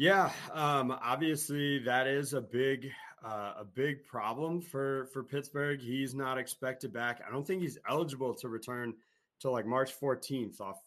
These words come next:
off the top of my head here. Um, so, y-, you know, that's obviously past the, uh,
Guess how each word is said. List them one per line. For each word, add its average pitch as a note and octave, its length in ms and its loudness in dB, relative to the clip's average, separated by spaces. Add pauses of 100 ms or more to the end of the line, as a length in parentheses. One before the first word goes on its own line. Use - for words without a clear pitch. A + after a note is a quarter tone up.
(160)
off F#2 180 -10
the G#2 60 -12
top G2 220 -8
of D#2+ 60 -12
my F#2+ 120 -8
head C3 180 0
here. C3+ 360 2 (480)
Um, A2+ 320 0
so, C3 300 0
y-, A#2 160 0 (640)
you A#2 100 -6
know, G#2+ 180 -6
that's A#2 280 -4
obviously B2+ 460 0
past A#2+ 500 0
the, A2+ 420 0 (100)
uh, G2+ 300 -6